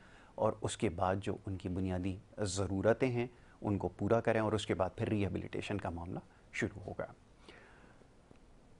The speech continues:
तो ये सिलसिला इस वक्त जारी है। और एक बड़ी गैरमामूली बात है, इससे पहले भी जितनी कुदरती आफात आईं, ख़ास तौर पे जब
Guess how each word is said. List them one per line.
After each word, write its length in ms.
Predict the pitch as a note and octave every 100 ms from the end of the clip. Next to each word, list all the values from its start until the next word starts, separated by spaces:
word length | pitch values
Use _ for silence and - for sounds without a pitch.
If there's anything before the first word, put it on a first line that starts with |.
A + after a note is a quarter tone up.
| - -
तो 60 | C#3
ये 160 | C3
सिलसिला 460 | E3+ - A#3 - F3+ -
इस 160 | - A#2
वक्त 320 | - - B2
जारी 300 | G2+ F2 F2
है। 80 | - - - - - - - - - - -
और 140 | D#3 F3
एक 140 | F3+
बड़ी 160 | F#3 A#3+
गैरमामूली 640 | C3 A#2+ B2 A#2+ D#3 G3+ A#2 G#2+
बात 440 | G#2+ G#2 G2 -
है, 320 | - G2 G#2 - - - - - - - - - - - - - - -
इससे 180 | B2 -
पहले 260 | C3 A#2+ C#3+
भी 120 | C#3
जितनी 260 | G#2+ G2+ B2
कुदरती 480 | - G2 G2 A2+
आफात 360 | A2+ G2 G#2+ G2+ - -
आईं, 260 | A2+ A#2+ F2 -
ख़ास 220 | - G2 -
तौर 120 | G2
पे 100 | G#2
जब 220 | G2 F#2